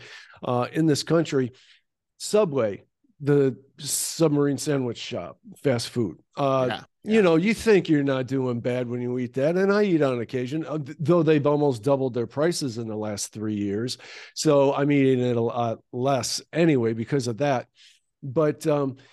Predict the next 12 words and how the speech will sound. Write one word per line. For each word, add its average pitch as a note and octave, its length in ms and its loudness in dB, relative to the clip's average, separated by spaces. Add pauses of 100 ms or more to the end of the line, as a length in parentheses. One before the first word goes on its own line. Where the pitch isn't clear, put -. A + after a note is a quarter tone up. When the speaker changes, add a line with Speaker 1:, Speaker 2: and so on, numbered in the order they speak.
(120)
Speaker 1:
they E3 280 2
went G3 280 4
into C#3+ 320 2
Germany, B2+ 760 -2 (100)
and C#3+ 160 2
Germany F#3 460 4
has D3+ 180 2
a B2+ 100 -2
real B2 480 -2
F E2 200 -16
D F2 220 -14
A. - 260 -16